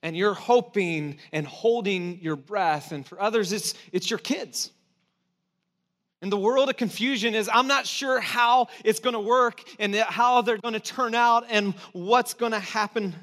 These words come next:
to them." I think many of the world of confusion swirling around is, is, is, will God really provide? With the economy, with their jobs, with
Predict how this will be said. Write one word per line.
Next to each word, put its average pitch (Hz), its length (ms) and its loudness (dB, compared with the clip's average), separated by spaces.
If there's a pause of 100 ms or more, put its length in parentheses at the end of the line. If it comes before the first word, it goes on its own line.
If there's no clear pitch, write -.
(140)
to - 120 -4
them." 156 380 -14 (640)
I 226 80 -4
think 220 220 0
many 247 340 2
of 202 60 -2
the 202 80 2
world 226 320 2
of 226 80 -2
confusion 208 520 -4
swirling 214 600 0
around 196 480 0
is, 165 200 -4 (640)
is, 196 220 2
is, 202 220 -2
will 262 180 -2
God 254 320 2
really 320 220 -4
provide? 190 680 -4 (1300)
With 185 120 -8
the 220 160 2
economy, 220 680 0
with 190 160 0
their 190 100 -14
jobs, 196 520 2
with 190 200 -6